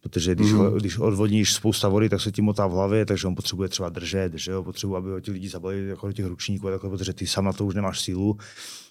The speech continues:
Speaker 1: takže, takže je to fakt jako tvrdé. Já
Speaker 2: Mhm.
Speaker 1: obdivuju Carlose, že tohle je och-, ochoten postupovat. Já jsem to dělal párkrát,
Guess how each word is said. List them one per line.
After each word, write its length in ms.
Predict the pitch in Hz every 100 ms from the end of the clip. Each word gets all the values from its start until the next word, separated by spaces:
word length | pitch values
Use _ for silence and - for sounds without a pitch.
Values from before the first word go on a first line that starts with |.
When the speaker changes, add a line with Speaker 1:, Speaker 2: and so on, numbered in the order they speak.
| _
Speaker 1:
takže, 680 | - 90 82 95 95 90 92 - _ -
takže 240 | 98 90
je 140 | 95
to 100 | -
fakt 120 | 104 101
jako 160 | 101
tvrdé. 420 | - 98 95 110
Já 60 | 117
Speaker 2:
Mhm. 40 | 107
Speaker 1:
obdivuju 260 | 98 95 92
Carlose, 380 | 101 101 -
že 120 | 98 98
tohle 240 | 95 95 90 -
je 120 | 98 95
och-, 180 | - 95
ochoten 340 | 101 104 98
postupovat. 680 | 92 - 101 95 107 104 - - _ - _ _ _ _ _ _ - - -
Já 260 | 107 98 101
jsem 180 | -
to 100 | 110
dělal 200 | 110 107
párkrát, 580 | 95 104 107 110 110 107